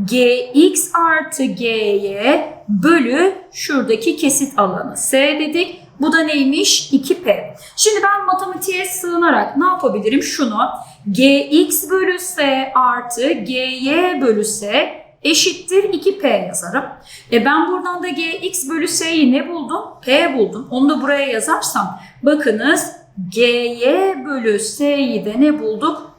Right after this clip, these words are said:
P bulduk. Bizden ne diyordu? Bakın Y cisminin X'e uyguladığı basınç. Y cisminin X'e uyguladığı basınç G Y bölü S. E, biz G Y bölü S'yi ne bulduk? P bulduk. O halde cevabımız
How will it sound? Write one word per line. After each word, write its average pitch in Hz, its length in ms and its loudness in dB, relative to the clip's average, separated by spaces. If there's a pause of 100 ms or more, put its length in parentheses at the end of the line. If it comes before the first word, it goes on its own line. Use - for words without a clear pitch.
(140)
P 214 340 -2
bulduk. - 320 -16 (280)
Bizden 392 420 2
ne 403 140 -2
diyordu? 285 240 -2
Bakın 311 320 2
Y 302 360 0
cisminin 269 760 0 (160)
X'e 277 360 2
uyguladığı 202 640 -6
basınç. - 460 -8 (240)
Y 269 480 4
cisminin 277 840 0
X'e 302 420 0
uyguladığı 262 880 0
basınç 220 800 -2 (180)
G 226 140 6
Y 277 720 2
bölü 240 440 -2
S. - 280 -4 (500)
E, 240 100 2
biz 277 200 4
G 277 60 -2
Y 277 360 -2
bölü 277 140 -4
S'yi 262 340 -4
ne 277 160 2
bulduk? 240 560 -6
P 202 420 0
bulduk. - 460 -2
O 294 100 2
halde 214 400 0
cevabımız 240 920 -2